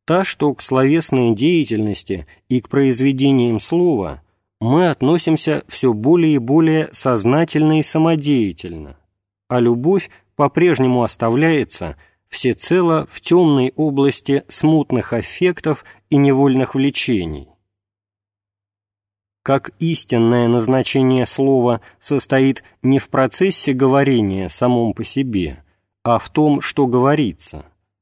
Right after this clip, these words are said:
в откровении разума вещей через слова или понятия, так истинное назначение любви состоит не в простом испытывании этого чувства, а в том, что посредством него совершается,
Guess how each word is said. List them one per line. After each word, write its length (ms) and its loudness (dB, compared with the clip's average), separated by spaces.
в 140 0
откровении 880 2
разума 580 2
вещей 600 -2
через 320 0
слова 420 0
или 180 0
понятия, 800 -2
так 280 -4
истинное 640 0
назначение 840 0
любви 480 -4
состоит 540 -2
не 120 2
в 80 -10
простом 540 0
испытывании 760 0
этого 440 -2
чувства, 680 -6
а 120 0
в 100 -14
том, 280 2
что 320 -2
посредством 720 0
него 280 2
совершается, 1120 -4